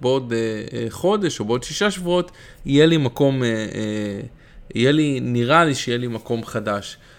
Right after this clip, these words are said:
אתה רוצה שאני אהיה איתך בקשר, שאני אודיע לך?" ואז הבן אדם יכול להגיד, "שמע, כן, נשמע לי ממש טוב, יש בינינו אחלה חיבור,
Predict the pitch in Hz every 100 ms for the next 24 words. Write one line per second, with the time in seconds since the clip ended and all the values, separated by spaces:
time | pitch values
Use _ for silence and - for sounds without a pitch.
0 | - - 120 117 131 - 117 104 101 101
1 | 110 - 101 104 185 208 196 - 120 113
2 | 113 170 196 - 175 147 131 151 165 170
3 | 175 185 160 160 151 147 - 151 143 -
4 | 131 117 - 120 110 107 - 113 104 104
5 | - 110 107 110 107 110 - 113 - 104
6 | 113 139 135